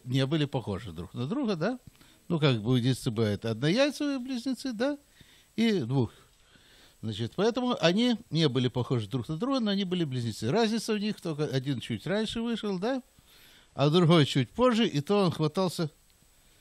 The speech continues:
за пятку своего брата. То есть разница была буквально, ну, в несколько минут даже или секунд, правда? Но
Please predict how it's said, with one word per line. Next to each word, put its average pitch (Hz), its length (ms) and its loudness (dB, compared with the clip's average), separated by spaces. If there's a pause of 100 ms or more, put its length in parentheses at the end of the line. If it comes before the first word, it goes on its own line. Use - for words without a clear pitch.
(160)
за 135 220 0
пятку 175 360 0
своего 147 320 4
брата. 120 340 -2
То 156 140 -2
есть 139 140 -2
разница 190 420 0
была 156 280 4
буквально, 143 500 -2
ну, 127 180 -4 (540)
в 113 40 0
несколько 160 480 4
минут 156 340 6
даже 123 280 2
или 110 140 -2
секунд, 104 520 -4
правда? 127 380 0 (1040)
Но 120 300 -2